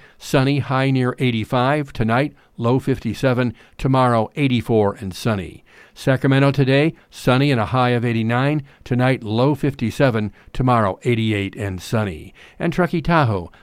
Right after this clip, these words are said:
today, sunny, high near seventy-three. Tonight, low thirty-six. Wednesday, seventy-two and sunny.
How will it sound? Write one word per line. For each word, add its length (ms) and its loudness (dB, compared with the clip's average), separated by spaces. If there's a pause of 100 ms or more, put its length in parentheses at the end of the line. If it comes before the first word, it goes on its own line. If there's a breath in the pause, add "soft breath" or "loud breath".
today, 460 0 (120)
sunny, 540 -2 (140 loud breath)
high 260 0
near 180 2
seventy-three. 880 0 (140)
Tonight, 400 0
low 240 2
thirty-six. 680 0 (280 soft breath)
Wednesday, 540 0
seventy-two 920 -2
and 360 -8 (140)
sunny. 640 -6